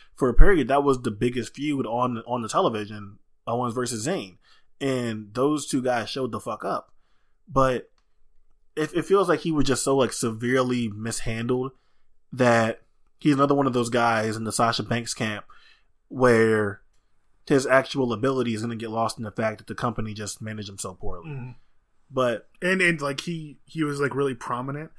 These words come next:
Speaker 2: He was really, like, he was one of the best wrestlers in the world in, uh, a specific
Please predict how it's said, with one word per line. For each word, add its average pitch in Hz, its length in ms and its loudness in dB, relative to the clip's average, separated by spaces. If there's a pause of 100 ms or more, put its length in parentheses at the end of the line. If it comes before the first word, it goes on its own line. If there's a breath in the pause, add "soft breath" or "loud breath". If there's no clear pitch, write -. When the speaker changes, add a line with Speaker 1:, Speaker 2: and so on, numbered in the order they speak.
(220 loud breath)
Speaker 2:
He 135 60 -6
was 123 160 -6
really, 123 240 -6 (260)
like, 120 220 -10
he 123 100 -6
was 120 120 -8
one 120 80 -6
of 117 40 -8
the 113 60 -10
best 117 280 -8
wrestlers 123 360 -10
in 120 180 -16
the 113 80 -14
world 120 380 -10 (420 loud breath)
in, 131 300 -8 (260)
uh, 117 380 -10
a 123 80 -10
specific - 920 -4